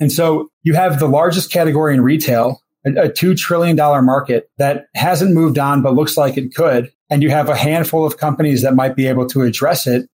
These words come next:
being one of them. So while we have not been willing to buy Carvana shares, I think we're pretty intrigued by the idea that this shift towards e-commerce could be a great thing for the other large auto retailers.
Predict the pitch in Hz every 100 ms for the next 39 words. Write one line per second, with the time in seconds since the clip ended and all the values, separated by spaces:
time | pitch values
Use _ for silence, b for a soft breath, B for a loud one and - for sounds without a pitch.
0 | - 135 123 117 139 120 113 117 135 -
1 | _ _ _ _ - 147 147 - _ -
2 | 151 156 170 165 170 - - 151 131 156
3 | 175 - 160 151 294 320 147 147 147 143
4 | 135 135 131 131 127 131 127 - 160 175
5 | 127 131 147 127 139 175 180 147 135 151
6 | 190 147 135 127 127 120 131 131 120 120
7 | - 120 156 - 165 - 147 131 139 127
8 | 131 143 139 - 139 131 127 127 131 131
9 | 135 127 131 120 139 135 139 120 120 117
10 | 110 - - - 127 120 110 113 - 120
11 | 123 131 135 -